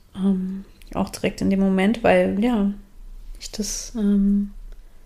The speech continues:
wichtig finde. Wenn Verbindung da ist, müssen wir über all das sprechen. Und genau, deswegen spreche ich auch im Podcast hier darüber,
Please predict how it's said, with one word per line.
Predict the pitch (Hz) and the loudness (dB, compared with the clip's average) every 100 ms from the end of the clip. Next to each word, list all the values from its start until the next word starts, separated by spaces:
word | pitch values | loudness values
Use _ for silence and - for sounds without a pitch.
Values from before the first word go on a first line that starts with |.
| - - | -6 0
wichtig | - - - | 0 0 -2
finde. | - 196 | -2 -2
Wenn | 196 202 | -2 0
Verbindung | 196 202 220 240 | 4 6 8 6
da | 220 202 | 6 4
ist, | - - | 2 0
müssen | 214 196 196 | -2 0 2
wir | 190 185 | 2 2
über | 180 | 2
all | - | 4
das | 202 202 | 4 2
sprechen. | - - 202 202 202 | -2 -2 0 -2 0
Und | 247 269 | 6 8
genau, | 285 254 196 | 10 10 8
deswegen | 220 226 233 220 | 8 8 6 6
spreche | - 202 190 | 2 0 0
ich | |
auch | 190 | -2
im | 196 | 2
Podcast | 233 233 - 202 | 2 2 0 0
hier | 190 | 0
darüber, | 175 170 180 | 0 0 -2